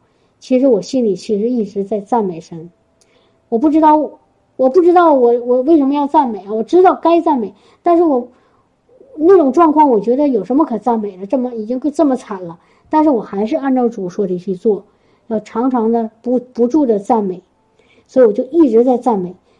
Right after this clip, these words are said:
一直在赞美。哈利路亚！虽然我心里很痛苦，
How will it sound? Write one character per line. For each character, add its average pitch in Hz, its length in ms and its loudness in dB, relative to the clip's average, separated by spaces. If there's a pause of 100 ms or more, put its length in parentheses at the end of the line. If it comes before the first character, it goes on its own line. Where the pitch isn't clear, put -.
(120)
一 339 200 4
直 233 160 2
在 233 140 -2
赞 208 220 -6
美。 170 160 -10 (2000)
哈 262 220 -2
利 226 120 -2
路 202 200 -2
亚！ 175 160 -8 (260)
虽 - 180 2
然 349 120 6
我 285 80 4
心 311 200 0
里 311 100 2
很 214 160 -2
痛 285 280 0
苦， 156 200 -12